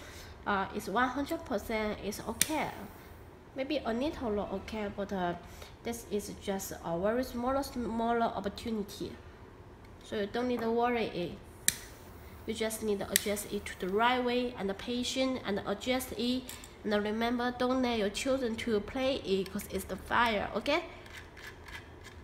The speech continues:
You see? Okay, this one is finished. Uh, the next one is this one. See the two. The use way also the same. Adjust here.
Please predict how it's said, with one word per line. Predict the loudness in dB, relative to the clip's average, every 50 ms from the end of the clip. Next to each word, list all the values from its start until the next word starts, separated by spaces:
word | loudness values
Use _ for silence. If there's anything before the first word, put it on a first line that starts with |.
| -14 -14 -14 -14 -12 -10
You | -8 -6
see? | -2 0 0 0 0 -2 -10 -12 -14 -14 -14 -14 -14 -14 -14 -14 -12 -12 -12 -12 -12 -12 -12 -12 -12 -12 -12 -12 -12 -12 -12 -14 -14 -14 -14 -12 -12 -12 -12 -10 -10 -10 -8 -8 -2 2
Okay, | 2 2 2 2 0 2 2 0 0 0
this | -2 0 2
one | 4 4 4
is | 2 0 -4 -6
finished. | -6 -4 -2 -2 -2 -2 -2 -4 -4 -6 -6 -8 -8 -8 -10 -10 -10 -10 -10 -10 -12 -10 -4 0
Uh, | 4 6 6 6 6 6 4 2 0 -2 -4 -4
the | -2 4
next | 8 8 8 8 8 6
one | 4 4 4 4
is | 2 -2 -2
this | 0 0 0 0 2
one. | 4 6 6 6 6 4 -2 -6 -10 -10 -10 -10 -12 -6
See | -2 0 0
the | 2 2
two. | 0 0 2 2 2 2 2 -2 -6 -10 -12 -12 -12 -12 -14 -8 -2
The | 2 4
use | 4 6 6 4 4 6
way | 6 6 6 6
also | 8 10 10 10 10 10 6 4
the | 4 4
same. | 2 4 6 6 6 6 4 2 -2 -8 -12 -12 -12 -12 -6 -2
Adjust | 0 4 4 4 4 2 -2 -2
here. | 2 4 4 4 4